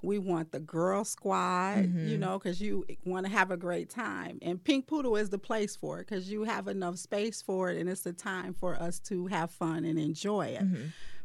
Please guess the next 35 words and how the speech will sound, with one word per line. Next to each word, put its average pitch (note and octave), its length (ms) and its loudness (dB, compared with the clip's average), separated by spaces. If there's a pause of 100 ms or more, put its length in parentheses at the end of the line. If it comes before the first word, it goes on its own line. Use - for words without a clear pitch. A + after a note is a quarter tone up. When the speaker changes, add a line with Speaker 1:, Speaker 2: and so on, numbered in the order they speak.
(140)
Speaker 1:
But F#3+ 240 0
less G3+ 460 2
is F#3+ 180 0
best. D#3 580 -2 (640)
So F3 760 2 (520)
I, G3+ 180 2 (140)
I G#3 120 4
don't B3 180 2
wanna G#3 260 0
give, F#3 460 -2 (120)
really G3+ 340 0
give F3+ 280 0
a D3 60 2
number. A3+ 640 0 (300)
Speaker 2:
Mm-hmm. F#3 260 6
Speaker 1:
But, F3+ 180 2
you C#4 60 0
know, A#3+ 180 2
if - 220 0
you C4 160 0
have A3+ 440 0
one G3+ 500 0
to F#3+ 180 -4
three, G#3 760 0 (100)
you G3+ 200 -4
know, F3+ 280 -2
that's, F#3+ 440 -6 (240)
that's F#3+ 260 -4
perfect. G#3 600 -4 (760)
But G3 120 -4
you G#3+ 140 -6
just A3+ 260 -4
want G3+ 300 -2
to F3+ 120 -6
pick G3 520 -4